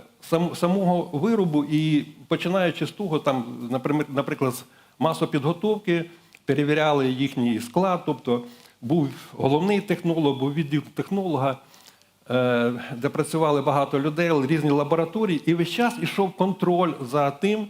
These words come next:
як, е, виготовляються, е, ті, е, е, деталі, е, ті вироби, які, е, потім фактично розходились по всьому, е, Союзу.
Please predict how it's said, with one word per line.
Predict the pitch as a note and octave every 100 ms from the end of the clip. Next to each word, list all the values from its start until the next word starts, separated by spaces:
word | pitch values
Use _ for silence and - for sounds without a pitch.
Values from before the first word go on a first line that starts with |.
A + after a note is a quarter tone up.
| - _ _
як, | B2+ C3 F3 G3 - -
е, | B2+
виготовляються, | B2+ B2+ C#3+ E3 D3+ C#3+ C#3+ C3+ C3+ C3 - C3
е, | A#2+ A#2 G#2+ G#2+ G#2 A#2+ B2 - _ _ _
ті, | - E3+ D#3+ - C#3
е, | A#2 A#2 C3 _ _ _ - _ _ _ -
е, | B2 A2+ G#2+ G#2+ G#2
деталі, | A#2 C#3+ F#3+ F#3 D#3+ D3+ - - _ _ -
е, | A2+ A2 A2
ті | -
вироби, | D#3+ G#3 F#3 C#3
які, | C3+ C#3+ C#3 F3+ F3+ - - - B2+
е, | A#2+
потім | A#2+ F#3 F#3 C#3+ C3+ - _ -
фактично | C3 - F#3 E3+
розходились | C#3+ - D3+ C3+ B2+
по | C#3+
всьому, | B2+ D3 C3+ B2+ B2 -
е, | A#2+ A#2
Союзу. | - D#3 D#3+ C3+ G2+